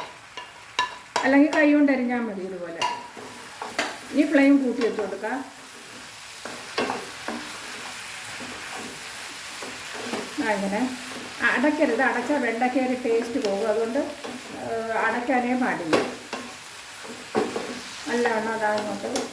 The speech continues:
എല്ലാം കൂടെ ഒന്ന് മിക്സ് ചെയ്ത് കൊടുക്കാം. ആ, കണ്ടോ,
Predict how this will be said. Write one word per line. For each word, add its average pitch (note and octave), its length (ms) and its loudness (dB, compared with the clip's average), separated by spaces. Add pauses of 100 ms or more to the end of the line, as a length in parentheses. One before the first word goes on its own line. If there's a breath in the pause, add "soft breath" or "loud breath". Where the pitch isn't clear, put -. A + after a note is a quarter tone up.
(100)
എല്ലാം A3 300 4
കൂടെ G#3 180 0
ഒന്ന് G3+ 220 -2
മിക്സ് - 240 -6
ചെയ്ത് G3+ 200 2
കൊടുക്കാം. G#3+ 340 -2 (4000)
ആ, A3 160 -4
കണ്ടോ, F3+ 260 -2